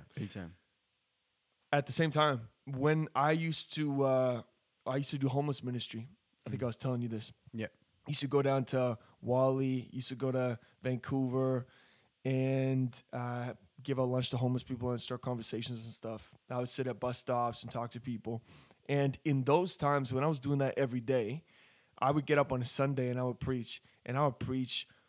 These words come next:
Speaker 2: with conviction and with passion. Those are some of the best messages I ever preached, according to other people and according to myself. Sometimes you preach something and you know, you
Speaker 1: It's
Speaker 2: know,
Speaker 1: good.
Speaker 2: "Oh my
Speaker 1: Yeah,
Speaker 2: goodness,
Speaker 1: I
Speaker 2: God
Speaker 1: dropped
Speaker 2: just,
Speaker 1: this mic.
Speaker 2: God just used me to say that," right?
Speaker 1: Big time.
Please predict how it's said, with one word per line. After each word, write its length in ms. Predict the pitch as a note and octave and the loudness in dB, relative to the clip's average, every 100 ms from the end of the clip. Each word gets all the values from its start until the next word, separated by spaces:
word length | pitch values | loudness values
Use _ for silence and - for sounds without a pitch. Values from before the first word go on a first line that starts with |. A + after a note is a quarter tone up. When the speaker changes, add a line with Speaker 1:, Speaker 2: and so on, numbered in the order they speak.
| _ A#2+ | _ -4
Speaker 2:
with 220 | C3 - | -4 -2
conviction 640 | C3 A#2 A#2+ D3 - E3 | -4 -2 -2 0 0 -2
and 160 | A#2 B2+ | -2 -2
with 160 | A#2+ - | -4 -4
passion. 440 | B2+ B2+ C#3 C3 | -2 0 -2 -2
Those 160 | C3+ B2+ | -2 -2
are 40 | |
some 140 | D3 | -2
of 80 | C3+ | -2
the 60 | B2 | 0
best 280 | C3 C3 C3 | 0 0 -2
messages 380 | B2 B2 B2 | -6 -6 -6
I 140 | A#2+ A#2+ | -4 -4
ever 120 | A#2 | -6
preached, 480 | - D3 C3+ - - _ - | -6 -4 -4 -6 -14 _ -8
according 320 | B2+ C3 A#2+ | -4 -4 -2
to 100 | B2+ | -2
other 140 | A#2+ | -2
people 420 | A2+ B2+ - C3 - | -2 -2 0 -2 2
and 280 | D3 C#3 B2+ | 4 4 0
according 260 | C3 F3+ E3 | -2 0 0
to 60 | B2+ | 0
myself. 340 | A#2+ - A#2 | -2 -2 -2
Sometimes 380 | - C3 B2+ A#2 | -4 -2 -2 -2
you 80 | A2+ | -4
preach 200 | B2+ A#2+ | -4 -4
something 220 | A#2+ A2+ | -4 -4
and 140 | A#2 | -4
you 80 | A#2+ | -4
know, 400 | B2 C3 A#2 A#2+ - _ | 0 0 0 -6 -16 _
you 120 | - C3 | -4 0
Speaker 1:
It's 80 | |
Speaker 2:
know, 140 | C3 B2+ | 2 2
Speaker 1:
good. 220 | A2+ G#2+ | 2 2
Speaker 2:
"Oh 20 | F#2+ | 2
my 100 | A#2 | 4
Speaker 1:
Yeah, 140 | A#2+ | 4
Speaker 2:
goodness, 160 | G#2+ A#2 | 4 4
Speaker 1:
I 100 | B2+ | 6
Speaker 2:
God 80 | |
Speaker 1:
dropped 160 | C3 B2 | 8 6
Speaker 2:
just, 60 | B2+ | 4
Speaker 1:
this 140 | A#2 | 0
mic. 260 | A#2 A#2 G#2+ | 2 2 6
Speaker 2:
God 180 | D3 C#3+ | 4 4
just 180 | C3 C3 | 0 0
used 260 | D3 C3 | 0 0
me 100 | C3 | 0
to 260 | B2 A#2+ A2 | 0 0 -2
say 200 | - D#3 | -2 0
that," 180 | C3+ A2 | 0 0
right? 180 | B2 D3+ - | -2 -4 -8
Speaker 1:
Big 180 | A2+ G#2 | -8 -8
time. 320 | F#2 F#2+ F2 | -6 -6 -6